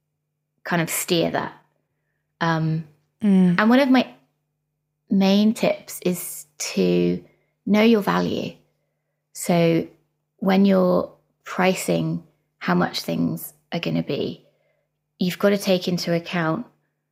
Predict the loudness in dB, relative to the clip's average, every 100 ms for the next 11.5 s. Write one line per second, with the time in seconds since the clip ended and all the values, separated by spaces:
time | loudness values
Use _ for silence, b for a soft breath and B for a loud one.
0 | _ 0 0 0 -2 -2 -4 -4 -4 -2
1 | 0 2 2 0 -2 -4 -4 -4 -2 -2
2 | -4 -4 -4 -4 -4 -6 -6 -6 -6 -6
3 | -6 -4 -6 -8 -8 -16 -20 _ -2 2
4 | 6 6 4 0 -2 -6 -10 -4 2 4
5 | 4 4 2 2 0 0 -2 -2 -4 -4
6 | -2 0 0 0 -4 -2 0 0 -2 -4
7 | -2 0 0 -2 -4 -6 -4 -6 -8 -6
8 | -4 -4 0 4 6 6 4 0 _ _
9 | -8 -6 -4 -4 -6 -8 _ _ _ _
10 | _ _ _ _ -4 0 0 -2 -4 -4
11 | -6 -6 -4 -6